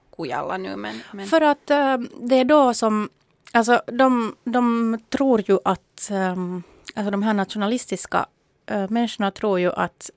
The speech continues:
Speaker 2: ehm, invandrare och, eh, allt annat,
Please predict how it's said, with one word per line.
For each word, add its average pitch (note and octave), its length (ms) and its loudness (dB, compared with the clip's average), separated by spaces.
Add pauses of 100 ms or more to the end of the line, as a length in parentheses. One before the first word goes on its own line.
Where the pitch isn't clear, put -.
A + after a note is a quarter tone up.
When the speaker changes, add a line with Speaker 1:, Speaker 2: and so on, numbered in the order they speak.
(160)
Speaker 2:
ehm, G3 920 -4 (840)
invandrare A3+ 1040 4
och, - 320 -2 (160)
eh, - 60 -8 (140)
allt G3 280 -4
annat, A3 520 -2